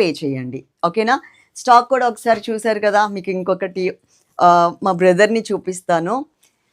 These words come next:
ఆ, వినాయక చవితి వచ్చింది కదా అండి, చక్కగా అవుతుందా? ఆయన్ని చూడగానే మా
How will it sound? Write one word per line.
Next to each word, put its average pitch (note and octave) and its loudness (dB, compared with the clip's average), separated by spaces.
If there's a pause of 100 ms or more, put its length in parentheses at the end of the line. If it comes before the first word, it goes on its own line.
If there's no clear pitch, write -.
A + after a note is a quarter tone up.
(160)
ఆ, E3+ 6 (300)
వినాయక G#3+ 2 (100)
చవితి A3+ 4
వచ్చింది G3+ -8
కదా G3 4
అండి, G#3 -4 (400)
చక్కగా G3 2 (640)
అవుతుందా? A3 4 (480)
ఆయన్ని G3 4
చూడగానే A#3+ 4 (160)
మా G3+ 4